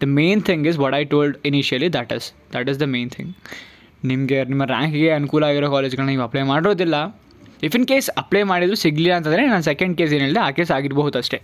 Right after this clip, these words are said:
ಓಕೆ, if in case ನಿಮಗೆ ಜಾಸ್ತಿ ಇದಾಗಿದೆ ಅಂತಂದರೆ ಕೆ ಸಿ ಇ ಟಿ, ಆ, ಏನಿದೆ ಇವ್ರದ್ದು ಹೆಲ್ಪ್‌ಲೈನ್ ನಂಬರ್ ಏನಿದೆ ಕೆಳಗಡೆ ಇದೆ ನೋಡಿ, ಇಲ್ಲೇ ಝೂಮ್ ಮಾಡಿ ತೋರಿಸ್ತೀನಿ. ಅಥಾರಿಟಿ ಈ ನಂಬರ್ಗೆ ಕಾಲ್ ಮಾಡಿ ಕ್ವೈರೀಸ್‌ನ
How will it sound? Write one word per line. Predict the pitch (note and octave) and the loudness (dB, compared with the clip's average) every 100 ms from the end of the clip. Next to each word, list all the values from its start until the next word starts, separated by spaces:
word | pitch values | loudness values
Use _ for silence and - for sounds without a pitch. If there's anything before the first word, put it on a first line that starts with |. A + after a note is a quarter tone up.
| D3 | -6
ಓಕೆ, | D3+ D3+ - - - - - | -2 -2 -4 -14 -18 -18 -4
if | F3 | -2
in | D#3+ | 2
case | F#3+ D#3+ - | 2 0 -2
ನಿಮಗೆ | D3 C#3 D3 D#3 F#3 | 0 2 2 2 0
ಜಾಸ್ತಿ | C3+ B2 A2 D3 F#3+ F#3+ | -2 -2 -2 -2 0 0
ಇದಾಗಿದೆ | C3 C3+ C3+ C3 C#3+ | -2 -4 -6 -4 -4
ಅಂತಂದರೆ | C#3 F3 | -2 -4
ಕೆ | G#3+ D#3+ D#3+ | -2 -2 0
ಸಿ | E3 D#3 | -2 -2
ಇ | D#3 | -2
ಟಿ, | D#3 D3+ C#3+ | -2 -2 -4
ಆ, | - C#3 C3+ C3+ | -4 -4 -2 -2
ಏನಿದೆ | C#3 C#3 C#3 D3 - - - - D3+ | -2 -2 -2 -4 -8 -18 -18 -8 -2
ಇವ್ರದ್ದು | C#3+ D3 | 0 0
ಹೆಲ್ಪ್‌ಲೈನ್ | C#3+ C#3+ D3 D#3 | 0 -2 -2 0
ನಂಬರ್ | C#3+ C3 | 0 0
ಏನಿದೆ | B2 C3 G3 D#4 - - - | -2 0 0 -2 -12 -20 -4
ಕೆಳಗಡೆ | C#3+ C#3+ C#3+ | 0 0 0
ಇದೆ | C3+ | -2
ನೋಡಿ, | C3 C3 | -2 -4
ಇಲ್ಲೇ | B2+ E3 - - - | -4 -4 -6 -14 -6
ಝೂಮ್ | C#3 | -4
ಮಾಡಿ | B2 A#2 | -4 -6
ತೋರಿಸ್ತೀನಿ. | A#2+ A#2+ - B2 A#2+ E3 B3 - - - - - - - - - - - | -8 -10 -12 -8 -2 0 0 -2 -16 -20 -20 -20 -20 -20 -20 -20 -20 -10
ಅಥಾರಿಟಿ | D3 C#3+ C3 B2+ F#3+ | -6 -4 -4 -4 -8
ಈ | D#4 D3+ | -4 -2
ನಂಬರ್ಗೆ | C#3+ C#3 C3+ C#3 | 0 0 0 -2
ಕಾಲ್ | C3+ C3 B2+ B2+ | 0 0 0 -2
ಮಾಡಿ | A#2+ C3 C4 - - - - - | -4 -2 -4 -6 -18 -20 -20 -2
ಕ್ವೈರೀಸ್‌ನ | E3 D3+ C#3 C3+ | 0 0 0 -2